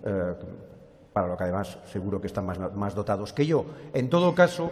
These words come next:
al exponer, sí voy a intentar concretar, en algún caso, con ejemplos,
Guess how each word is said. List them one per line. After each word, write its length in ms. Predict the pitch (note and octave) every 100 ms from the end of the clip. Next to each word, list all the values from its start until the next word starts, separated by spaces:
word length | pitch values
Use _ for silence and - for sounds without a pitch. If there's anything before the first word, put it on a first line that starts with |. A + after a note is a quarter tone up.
| -
al 140 | C3+
exponer, 640 | A#2+ - - B2 D#3 D3+ D#3
sí 220 | - F3+
voy 140 | E3+
a 40 | D#3+
intentar 640 | D3+ C3 C#3 C#3 - - - - -
concretar, 840 | - D#3+ D3 C3+ C3 D#3 B2+ - -
en 100 | C3+
algún 220 | C3 C#3
caso, 300 | D3+ C3 C3
con 140 | A#2 A2+
ejemplos, 600 | C3+ D3 - - -